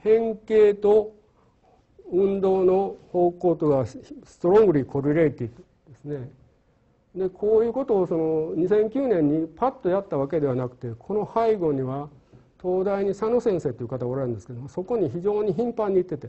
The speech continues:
あ、こういうのなんかおられますね。前田さんっていうのが市川さんのところにおられるんですけれども、先駆けじゃなくて、あれ何でしたっけ？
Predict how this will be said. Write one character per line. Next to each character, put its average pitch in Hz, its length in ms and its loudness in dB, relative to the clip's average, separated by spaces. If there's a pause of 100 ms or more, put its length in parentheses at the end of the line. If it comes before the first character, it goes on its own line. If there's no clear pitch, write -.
あ、 131 160 -14 (260)
こ 185 80 -12
う 214 40 -14
い - 20 -12
う 208 60 -12
の 139 40 -10
な 143 80 -10
ん 160 40 -10
か 175 40 -6
お 165 100 -4
ら 208 80 -6
れ 208 80 -6
ま 202 100 -10
す - 100 -12
ね。 131 60 -4
前 170 380 -6
田 202 140 -6
さ 220 100 -6
ん 214 80 -6
っ - 40 -16
て 185 60 -6
い 147 40 -2
う 139 40 -2
の 131 40 -4
が 123 80 -10 (500)
市 151 160 -14
川 156 200 -4
さ 131 80 -6
ん - 20 -4
の 120 60 -6
と 127 100 -10
こ 131 80 -8
ろ 123 80 -8
に 120 80 -8
お 131 140 -12
ら 135 80 -8
れ 127 60 -8
る 117 60 -8
ん 117 60 -8
で 110 100 -12
す - 80 -18
け 127 60 -14
れ 117 60 -12
ど 131 100 -10
も、 151 380 -6 (1400)
先 127 240 -14
駆 135 180 -4
け 139 80 -4
じ 135 80 -4
ゃ 127 60 0
な 113 100 -4
く 101 60 -14
て、 113 80 -10
あ - 20 -8
れ 113 60 -6
何 101 120 -8
で 120 80 -8
し 107 60 -12
た 110 80 -16
っ 92 40 -18
け？ - 80 -20